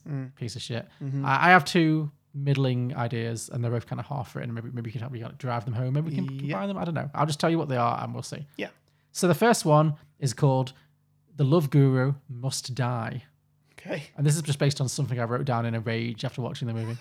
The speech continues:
Speaker 1: <laughs>
Speaker 2: But I thought, actually, on a serious note, it would be, this mo-, this actual movie, The Love Guru, would make a lot more, would be a lot more entertaining if the Love Guru wasn't the main character.
Speaker 1: Mm-hmm.
Speaker 2: Because I feel like he'd be a better villain.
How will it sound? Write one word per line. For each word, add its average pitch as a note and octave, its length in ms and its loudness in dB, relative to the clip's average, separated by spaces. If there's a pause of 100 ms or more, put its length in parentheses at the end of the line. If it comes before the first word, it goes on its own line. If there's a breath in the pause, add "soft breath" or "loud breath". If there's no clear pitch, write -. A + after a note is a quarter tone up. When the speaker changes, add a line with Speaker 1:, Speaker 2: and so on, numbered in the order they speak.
Speaker 1:
<laughs> D4 400 4 (920 loud breath)
Speaker 2:
But A#3+ 100 10
I A3+ 40 12
thought, B3 260 12
actually, G3 300 4 (100)
on D#3+ 140 4
a C#3+ 60 8
serious C#3 280 0
note, B2 160 0
it D3+ 140 -2
would D3 140 2
be, E3 260 2 (240 soft breath)
this G3+ 220 2
mo-, A3+ 140 6
this E3+ 200 2
actual D#3 380 2
movie, C#3 240 6
The B2 80 0
Love A#2 160 -4
Guru, B2+ 200 -4 (220 soft breath)
would D3 260 0
make D3+ 220 2
a D3+ 40 4
lot D#3 180 4
more, D#3 160 0 (140)
would D#3 140 -2
be F3+ 60 4
a E3+ 60 4
lot G3 160 2
more G3 100 4
entertaining D3 720 2
if C3+ 260 -2 (380 soft breath)
the D#3 80 -2
Love D3 300 4
Guru C#3+ 480 6
wasn't C3 400 -2
the C3+ 80 -2
main C3 200 0
character. D3+ 460 -4 (180)
Speaker 1:
Mm-hmm. C#3 200 -6 (580)
Speaker 2:
Because F3+ 260 2
I F3+ 60 2
feel G#3 160 4
like F3+ 120 2
he'd E3+ 180 2
be F3 100 4
a E3 60 6
better D3+ 340 2
villain. B2 460 -2